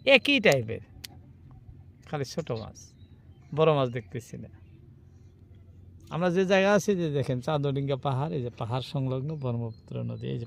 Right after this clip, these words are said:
পাহাড় পাথরগুলো দেখাইতেছি আপনাদের। হ্যাঁ, আজকে মজার বিষয়, নানা নাতি দুইজন আসছি মাছ ধরতে।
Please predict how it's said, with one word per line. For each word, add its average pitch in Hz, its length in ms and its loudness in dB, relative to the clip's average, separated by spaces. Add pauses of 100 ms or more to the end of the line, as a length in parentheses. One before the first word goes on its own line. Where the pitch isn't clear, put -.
পাহাড় 123 260 -4
পাথরগুলো 120 440 -4 (100)
দেখাইতেছি 123 440 -10 (100)
আপনাদের। - 320 -10 (1300)
হ্যাঁ, 170 220 -2 (1300)
আজকে 151 220 -6 (120)
মজার 175 360 0
বিষয়, 196 280 -6 (460)
নানা 151 280 -2
নাতি 151 200 -4 (120)
দুইজন 143 360 -2
আসছি - 220 -10 (100)
মাছ 113 160 -8 (100)
ধরতে। 113 240 -12